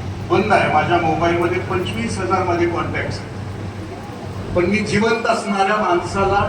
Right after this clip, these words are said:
किंमत देतो. तुम्ही माझ्यासाठी देव आहात आणि म्हणून माझा मोबाईल माझ्याजवळ नाही. या खूप छान अशा कार्यक्रमासाठी दूरवरून,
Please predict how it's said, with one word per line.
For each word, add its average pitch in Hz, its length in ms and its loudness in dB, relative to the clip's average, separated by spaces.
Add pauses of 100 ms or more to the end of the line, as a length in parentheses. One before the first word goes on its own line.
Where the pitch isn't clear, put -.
(180)
किंमत 226 360 0
देतो. 180 380 2
तुम्ही 208 200 -2
माझ्यासाठी 196 540 2
देव 214 340 4
आहात - 400 2 (500)
आणि - 140 0
म्हणून 339 220 4
माझा - 240 4
मोबाईल 175 360 4
माझ्याजवळ 160 520 2
नाही. 160 220 0 (4000)
या 392 400 8 (1500)
खूप 208 280 2
छान 190 120 6
अशा 190 260 4
कार्यक्रमासाठी 175 840 2
दूरवरून, 208 680 2